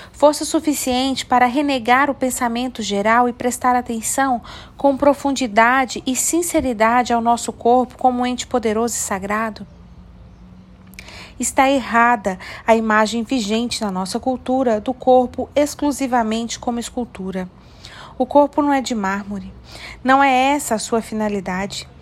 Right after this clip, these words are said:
A sua finalidade é a de proteger, conter, apoiar e atiçar o espírito e a alma em seu interior.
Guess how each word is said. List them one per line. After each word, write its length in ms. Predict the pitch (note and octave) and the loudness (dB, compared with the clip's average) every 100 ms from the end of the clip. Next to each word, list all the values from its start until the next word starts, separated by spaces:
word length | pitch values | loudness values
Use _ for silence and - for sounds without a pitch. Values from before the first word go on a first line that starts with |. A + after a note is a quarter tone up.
| - - - - - | -18 -16 -14 -8 -4
A 80 | |
sua 260 | A#3 - D4+ | -2 4 4
finalidade 840 | D4+ C#4+ C4 A3+ G#3 A#3 C4 A3+ G3+ | 4 0 2 2 2 4 2 -2 0
é 120 | A#3+ | 4
a 100 | A#3+ | 4
de 140 | A#3+ | 2
proteger, 840 | B3 C4+ D4+ D4+ C4 G3+ A#3+ B3+ - | 0 2 4 2 0 2 0 0 -4
conter, 840 | - D#4+ E4+ D#4+ - B3+ B3 B3 - - - - - | 0 2 2 -2 4 6 6 2 -10 -18 -18 -16 0
apoiar 840 | D#4 D#4 D4+ B3+ A3 A3+ B3 B3 - - - | 2 6 4 6 2 2 -2 -8 -20 -20 -2
e 120 | B3+ | 2
atiçar 580 | D4 D4+ D#4 - D4+ D#4 | 2 0 -4 0 2 2
o 80 | D4 | 2
espírito 800 | C#4 - - D4+ D#4 D4 A3+ G#3+ | -2 -4 0 2 2 0 -6 -4
e 120 | C4+ | 0
a 120 | C#4+ | 2
alma 320 | A#3+ A#3+ B3 | 4 4 2
em 100 | B3+ | -2
seu 260 | B3 - B3 | -2 0 0
interior. 580 | B3 B3+ B3 G#3+ F#3 | 2 0 0 -2 -4